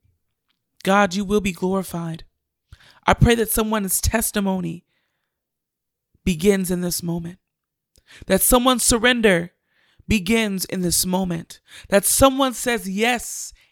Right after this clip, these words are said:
in this moment. God, I pray that you give us a yes. A yes to your will, a yes to your way.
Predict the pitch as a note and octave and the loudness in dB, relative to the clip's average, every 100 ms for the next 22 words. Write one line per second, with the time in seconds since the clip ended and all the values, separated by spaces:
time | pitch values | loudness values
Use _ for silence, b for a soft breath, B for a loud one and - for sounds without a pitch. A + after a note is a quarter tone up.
0 | - A3 G#3 G#3 G3 - G3+ G#3 G3 F#3+ | -4 -4 -4 -6 -8 -8 -6 -6 -6 -4
1 | G3 G3 G3+ G3+ F#3 E3+ F#3 F#3+ F3+ G2 | -4 -8 -8 -8 -8 -10 -10 -10 -12 -12
2 | G#3 E2+ E2+ - - _ _ _ _ _ | -10 -10 -10 -12 -14 _ _ _ _ _
3 | _ _ _ _ _ _ _ _ _ _ | _ _ _ _ _ _ _ _ _ _
4 | _ _ _ _ _ _ _ _ _ _ | _ _ _ _ _ _ _ _ _ _
5 | _ _ F#3 G#3+ A#3 - A3 G#3 G#3 A3 | _ _ -2 0 -2 -6 -4 -4 0 2
6 | A3+ F#3+ G3 G3+ A3 - G#3 G#3 F#3+ E3+ | 2 2 2 0 -2 -8 -8 -10 -10 -12
7 | E3+ | -12